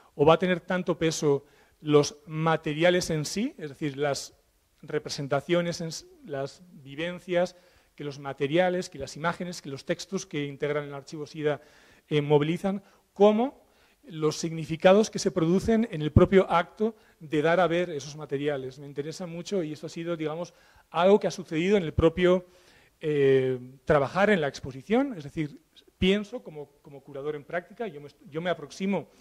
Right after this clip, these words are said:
al archivo político del sida como un curador en práctica, no como un activista, no como alguien viviendo con el V I H, no como alguien que, es decir, como un curador, es decir, desde esa distancia y desde ese aparato de, desde esa suerte de, sí, de como de gesto mediador,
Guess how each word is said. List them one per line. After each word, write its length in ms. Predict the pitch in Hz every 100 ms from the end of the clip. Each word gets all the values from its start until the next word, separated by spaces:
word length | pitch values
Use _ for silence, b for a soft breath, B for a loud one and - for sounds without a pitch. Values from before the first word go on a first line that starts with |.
| b b b
al 140 | 143
archivo 280 | 139 - 185
político 300 | 160 165 175
del 100 | 151
sida 240 | - 196 175
como 160 | 139
un 60 | 143
curador 360 | - 143 139
en 100 | 139
práctica, 420 | 139 180 202 240 226
no 160 | 131
como 160 | 131 127
un 60 |
activista, 560 | 127 - 143 196 - 202
no 120 | 156
como 180 | 139 135
alguien 220 | 135 135
viviendo 320 | 131 135 135
con 120 | 131 135
el 80 |
V 100 | 135 139
I 120 | 160
H, 200 | 196 214
no 120 | 151
como 180 | 143 135
alguien 260 | 135 139
que, 120 | 135 135
es 420 | - _ _ _
decir, 200 | 135 -
como 200 | - 143
un 80 | 147
curador, 480 | 143 156 147 151 220
es 20 |
decir, 280 | 170 151 131
desde 200 | 135 131
esa 140 | 147 170
distancia 500 | 143 - 196 202 160
y 40 |
desde 240 | 139 127 143
ese 100 | 147
aparato 300 | 147 151 147
de, 240 | 147 151 _ _ _ _ _ _
desde 300 | - 147 143
esa 100 | 151
suerte 260 | 143 156 165
de, 240 | 151 139 - b b b b b b
sí, 160 | b 247
de 100 | 214
como 140 | 139
de 100 | 131
gesto 460 | 127 165 160 - 175
mediador, 640 | 165 160 165 160 196 -